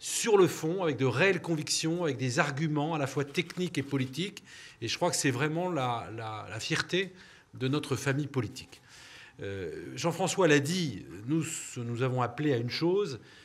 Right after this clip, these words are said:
c'est que, euh, le gouvernement soit capable d'organiser ces débats décentralisés. Euh, nous avons de, de multiples reprises connu des,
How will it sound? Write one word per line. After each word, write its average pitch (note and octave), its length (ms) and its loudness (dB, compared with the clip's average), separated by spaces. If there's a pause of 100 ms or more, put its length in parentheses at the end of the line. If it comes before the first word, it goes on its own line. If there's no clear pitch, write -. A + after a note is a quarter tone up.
(180)
c'est - 240 -4
que, D#3+ 180 -2
euh, A#2 640 0 (340)
le C3+ 140 2
gouvernement C#3+ 480 2
soit - 220 -2
capable C3+ 520 0 (440)
d'organiser D3 800 2
ces B2+ 180 -2
débats D3 720 4
décentralisés. D3+ 1000 2 (480)
Euh, G#2 440 -6
nous E3+ 340 -2
avons F#3+ 420 2 (180)
de, C3+ 80 0
de C#3 420 -2
multiples D#3 340 0
reprises D3+ 600 0 (340)
connu D#3+ 400 0
des, A#2+ 400 0